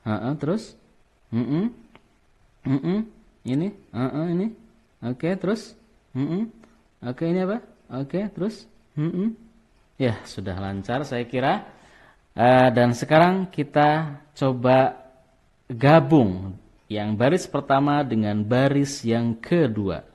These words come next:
Baris pertama dengan baris yang ke-, yang kedua. Baik. Coba kita urut terlebih dahulu satu kali dari atas. Oke, ba, terus?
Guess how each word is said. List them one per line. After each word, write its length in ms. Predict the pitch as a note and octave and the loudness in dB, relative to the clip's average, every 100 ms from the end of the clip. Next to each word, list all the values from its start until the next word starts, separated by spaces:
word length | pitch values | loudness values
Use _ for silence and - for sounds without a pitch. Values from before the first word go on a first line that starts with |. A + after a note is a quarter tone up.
| - | -18
Baris 240 | - - | -16 -12
pertama 560 | - - C#3 D#3+ F#3 F3+ | -10 -2 2 4 4 2
dengan 240 | A2+ G#2 | 0 -2
baris 380 | G2+ G#2 A#2+ C3+ | -2 -2 -2 -2
yang 160 | A#2 A#2 | -2 0
ke-, 200 | D3+ A3 - - - _ _ | -2 -4 -10 -20 -20 _ _
yang 240 | A2 C#3+ | 0 0
kedua. 420 | D3+ A#2 G2+ F#2 - - - | 0 -2 0 -2 -4 -12 -4
Baik. 320 | A2 G#2 - - - _ - - - _ _ - | 0 0 -4 -20 -20 _ -20 -20 -20 _ _ -10
Coba 240 | G2+ C3+ | -2 0
kita 320 | D#3+ B2 A#2 | 0 -2 -2
urut 240 | - D#3 F3 | 2 2 2
terlebih 320 | F3 E3 E3 | 2 4 6
dahulu 400 | D#3+ D#3+ G3 F3 | 8 8 8 6
satu 320 | D#3+ D#3 E3 | 4 2 2
kali 240 | E3 B2 G2+ | 4 2 2
dari 240 | G2 F#2 | -2 -4
atas. 480 | F2 - - - - _ _ _ _ _ | -6 -10 -16 -18 -20 _ _ _ _ _
Oke, 320 | - - C3 D#3+ _ | -14 -10 -8 -10 _
ba, 320 | G2+ A#2+ E3+ | -4 -2 -4
terus? 400 | - C#3+ G3+ - | -4 -6 -6 -10